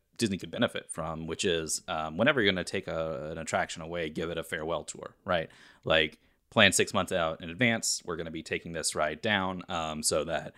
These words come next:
and let, let everyone that, you know, uh,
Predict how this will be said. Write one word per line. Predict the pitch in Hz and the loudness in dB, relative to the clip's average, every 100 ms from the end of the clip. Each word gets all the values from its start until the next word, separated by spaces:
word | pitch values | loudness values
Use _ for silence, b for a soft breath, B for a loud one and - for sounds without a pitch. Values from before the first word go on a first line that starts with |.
| b b | b b
and | 82 | 0
let, | 82 - | 0 0
let | 101 82 | 0 0
everyone | 82 82 78 78 | 0 -4 -8 -8
that, | 78 - _ _ | -10 -14 _ _
you | - 80 | -12 -12
know, | 69 - 67 - - | -12 -16 -16 -18 -20
uh, | - | -20